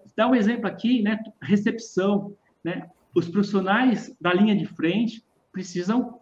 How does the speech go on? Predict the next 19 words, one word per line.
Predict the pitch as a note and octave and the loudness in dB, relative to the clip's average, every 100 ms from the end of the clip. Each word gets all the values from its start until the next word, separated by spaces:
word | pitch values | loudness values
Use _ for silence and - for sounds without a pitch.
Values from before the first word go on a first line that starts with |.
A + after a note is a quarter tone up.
| _ _ - | _ _ 2
gostar | F#3 G3 - G3 G#3+ - - - | 6 6 4 4 4 -2 -12 -16
de | - C3+ | -10 -2
pessoas, | D3 - E3 E3 E3 - - _ _ _ _ - | -2 2 4 4 2 -6 -16 _ _ _ _ -12
precisam | E3 - G#3+ G#3+ F#3+ - - | -6 0 2 2 -2 -6 -16
estar | - G3+ G3 | -2 0 2
capacitadas | E3 - E3+ - E3 - F#3 F#3 G3 D#3+ B2+ | 0 -2 -6 -8 -16 -6 0 2 2 0 -8
pra | - E3+ F3 | -4 -2 0
atender | G#3 - B3 B3 G3+ D3+ F#3+ B3+ F#3+ - F#3 | 0 0 2 4 4 4 2 4 0 -4 -10
um | |
telefone | E3+ G3+ G3+ G3 - G#3 B3 A#3 | 0 2 2 0 0 2 4 2
de | F3 | 0
forma | - F3+ F3 D#3+ C3 | -4 -4 -4 -4 -8
correta, | - C3+ D3 D#3 D3+ - - _ _ _ - | -8 -4 -2 -2 -4 -8 -10 _ _ _ -6
atender | E3+ F#3 F#3+ F#3+ A#3 A#3 - | -4 -2 0 0 -2 -6 -4
pessoalmente | G#3+ G#3+ - F#3+ E3+ E3+ G#3 A#3 - - _ _ _ _ | 0 0 0 -2 0 0 2 2 0 -6 _ _ _ _
os | E3+ - | -8 -2
clientes | F3 F3 E3+ - | 2 2 0 -8
que | D#3 | -10
chegam. | - D#3 D#3+ D#3+ D#3+ | -4 0 0 0 -6